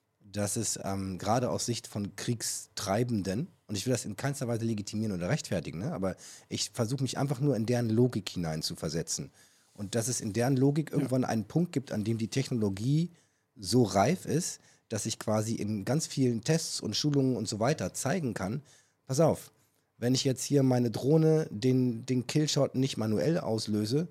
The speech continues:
Speaker 1: sondern das von einem K-I-System machen lasse, dann ist das sehr viel genauer und sicherer, als wenn ein Mensch den Knopf drückt. Weil ich hab das hier, äh, fünftausend, zehntausend Mal, äh, ausgetestet,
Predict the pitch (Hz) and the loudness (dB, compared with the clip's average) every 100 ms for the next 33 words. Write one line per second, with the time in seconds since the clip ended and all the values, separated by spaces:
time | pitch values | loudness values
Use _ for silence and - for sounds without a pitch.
0 | - _ _ _ 104 117 123 120 120 110 | -10 _ _ _ -2 0 2 2 2 0
1 | 110 - 113 90 107 113 151 151 131 - | -2 -2 -2 -2 -2 -2 0 0 0 -2
2 | 95 90 87 92 87 85 131 175 - _ | -2 -2 -4 -4 -4 -4 -4 -6 -10 _
3 | _ _ _ 110 117 - 123 - - - | _ _ _ -4 -2 -2 -2 -2 -6 -10
4 | 98 131 143 143 139 110 107 107 127 151 | -2 -2 0 0 0 2 0 2 2 2
5 | 170 - 95 127 117 85 60 - - 85 | -2 -4 -2 0 0 -2 -4 -8 -10 -8
6 | - 104 101 101 113 107 - 92 92 - | -4 -4 -2 2 2 2 -2 -6 -8 -8
7 | 90 - - - 80 - - - _ 120 | -12 -12 -6 -4 -4 -6 -20 -20 _ 0
8 | 160 143 - - 127 - 127 123 117 - | 2 2 -2 -2 -4 -2 0 2 2 0
9 | 110 110 107 110 143 131 - 120 113 110 | -2 -2 -4 -4 -4 -2 0 0 2 -2
10 | - 143 131 120 117 110 110 - - - | 0 0 2 0 0 0 0 -4 -8 -6
11 | 98 - 156 - - 156 - 185 - | -4 0 0 0 -2 -2 -2 -4 -4